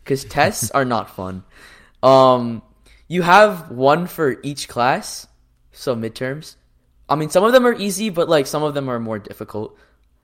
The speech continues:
Speaker 1: So, you know, enjoy the C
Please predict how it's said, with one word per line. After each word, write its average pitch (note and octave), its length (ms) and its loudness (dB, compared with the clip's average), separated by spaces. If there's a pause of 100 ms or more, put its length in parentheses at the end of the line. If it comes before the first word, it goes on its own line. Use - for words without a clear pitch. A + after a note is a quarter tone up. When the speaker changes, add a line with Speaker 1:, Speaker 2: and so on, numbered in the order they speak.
(180)
Speaker 1:
So, A#2 560 -2 (400)
you D3+ 120 -6
know, D3 340 0 (800)
enjoy F3+ 640 6
the D3 160 -2
C C3+ 340 -4